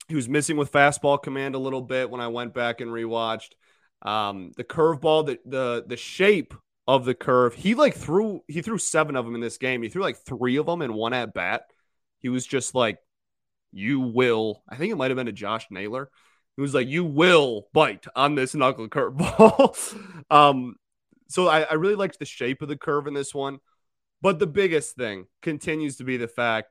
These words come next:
that his slider is it. You know, like, like, the big thing on social media, like, Tarik Skubal is him. Tarik Skubal's slider is it. That is a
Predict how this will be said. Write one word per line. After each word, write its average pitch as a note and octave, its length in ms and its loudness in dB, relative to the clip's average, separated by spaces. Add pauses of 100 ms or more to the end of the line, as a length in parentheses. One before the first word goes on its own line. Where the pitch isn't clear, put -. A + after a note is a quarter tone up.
that A2+ 260 -4 (560)
his E3 280 -4
slider A2+ 840 -4
is A2 400 -8
it. - 340 -18 (1120)
You B2 120 -6
know, C3+ 120 -2
like, C3+ 240 -2 (240)
like, A2 260 -6 (340)
the C3 120 -12
big A#2+ 240 -4
thing A#2 100 -8
on A2+ 80 -6
social A2+ 380 -6
media, A2 280 -6
like, G2 280 -6
Tarik A2+ 260 -6
Skubal A2 420 -8
is F#2 120 -10
him. A2 340 -6 (840)
Tarik E3 180 6
Skubal's D#3+ 460 0
slider G#2+ 520 0
is F#2 320 -10
it. - 380 -16 (1160)
That D3 200 4
is C#3 160 -2
a G#2+ 160 -4